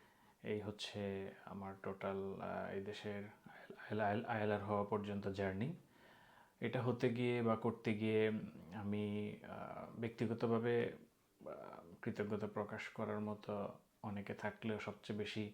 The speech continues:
যে মানুষটা সে-, সেটা হচ্ছেন বাশার ভাই। কারণ উনি প্রথমে পরিচয় হয়েছে as a lawyer, একজন প্রফেশনাল মানুষ হিসাবে, কিন্তু পরবর্তীতে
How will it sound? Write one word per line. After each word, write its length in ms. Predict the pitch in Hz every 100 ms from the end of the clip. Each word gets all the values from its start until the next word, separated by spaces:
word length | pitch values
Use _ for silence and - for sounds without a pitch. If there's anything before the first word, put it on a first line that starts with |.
| - - - - 113
যে 120 | 107
মানুষটা 400 | 101 101 101 107
সে-, 280 | - 101 -
সেটা 340 | - 104 95
হচ্ছেন 300 | 95 - 101 98 101 - -
বাশার 280 | 107 - 104
ভাই। 200 | 104 147 - - - - - - _
কারণ 520 | - 196 190 190 185 -
উনি 300 | 98 98 98 98
প্রথমে 300 | 117 123 120
পরিচয় 320 | 120 117 117 120
হয়েছে 280 | 117 117
as 60 | 107
a 380 | 104 101 98 101
lawyer, 580 | 98 101 104 104 - 107
একজন 180 | 104
প্রফেশনাল 520 | 101 101 107 - 107 104
মানুষ 260 | 98 101
হিসাবে, 360 | 113 110 113 139
কিন্তু 180 | - 107
পরবর্তীতে 760 | 110 104 104 - - - -